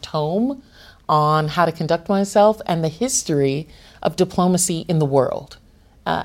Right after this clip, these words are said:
how co-, how people, how nations interact with each other, how they advance their interest against and with one another is something that also kind of led me to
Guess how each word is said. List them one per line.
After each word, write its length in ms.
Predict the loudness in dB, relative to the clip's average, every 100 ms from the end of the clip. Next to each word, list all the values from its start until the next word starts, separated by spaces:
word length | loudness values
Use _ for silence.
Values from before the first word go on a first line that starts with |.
| -8
how 600 | -6 0 4 4 4 -2
co-, 240 | -6 -4 -4
how 480 | -2 2 4 4 2 -6 -20 -20 -20 0
people, 560 | 2 4 4 4 2
how 260 | -2 2 4
nations 760 | 4 4 2 0 -2 -2 -2 -4
interact 580 | -4 -2 0 0 0 -4
with 160 | -8
each 200 | -8 -6 -4
other, 360 | -4 -6 -10 -18 -20 -20 -20 -8
how 320 | 0 4 6
they 200 | 6 6
advance 640 | 4 -4 0 2 2 0 0
their 220 | -2 0
interest 640 | -2 -2 0 -4 -2 -6 -2
against 500 | -2 0 4 4 2 -2
and 220 | -4 -2 2
with 280 | 2 2 -16 -8
one 160 | -4 -4
another 520 | -4 -4 -4 -6 -8 -14 -20 -20 -4
is 640 | 2 4 4 2 0 -2
something 800 | -6 -2 -2 -2 -2 -2 0 -4 -4
that 340 | -4 -2 -4 -10 -16 -6
also 360 | -4 0 -2
kind 240 | -2 -6 -6
of 160 | -6 -10 -20 -20 -20 -6
led 300 | 0 0 0
me 140 | -6
to 540 | -4 -4 -2 -4 -8